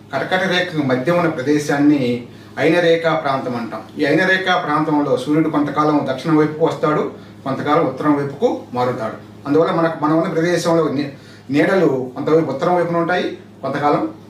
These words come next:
కొంతకాలం నీడలు ఉత్తరం వైపున ఉంటాయి, కొంతకాలం నీడలు దక్షిణం వైపుకు మారుతూ ఉంటాయి.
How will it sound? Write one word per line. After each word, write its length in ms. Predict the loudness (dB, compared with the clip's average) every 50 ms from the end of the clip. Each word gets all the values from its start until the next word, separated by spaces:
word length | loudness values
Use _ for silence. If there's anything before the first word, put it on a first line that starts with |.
| -16 -10 -10
కొంతకాలం 480 | -8 -6 -4 0 0 2 2 2 2
నీడలు 220 | 4 4 4 2 2
ఉత్తరం 320 | 0 0 0 0 2 2
వైపున 240 | 2 0 0 0 0
ఉంటాయి, 360 | 0 0 0 0 0 -2 -4
కొంతకాలం 520 | -6 -6 -8 -4 -2 0 0 2 2 2
నీడలు 300 | 2 2 2 0 0 -2 -6 -12 -18 -16 -10 -8
దక్షిణం 300 | -6 -6 -2 2 4 4
వైపుకు 460 | 4 4 4 2 0 0 0 0 0 -4 -6 -2
మారుతూ 340 | 0 0 0 2 2 2
ఉంటాయి. 340 | 2 2 0 -4 -6 -10 -12